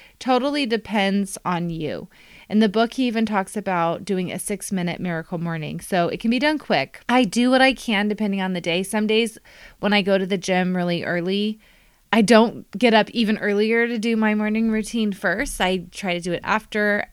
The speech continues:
If I don't have time to do the whole thing, I just do some of the ones that I really want to do. But if I'm not working out and going to the gym and I'm working out at home, then I usually take between thirty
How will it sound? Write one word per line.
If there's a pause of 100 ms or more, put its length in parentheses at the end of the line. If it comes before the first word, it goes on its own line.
If
I
don't
have
time
to
do
the
whole
thing,
I
just
do
some
of
the (220)
ones
that
I
really
want
to
do. (540)
But (540)
if
I'm
not
working
out
and
going
to
the
gym
and
I'm
working
out
at
home,
then
I
usually
take
between (360)
thirty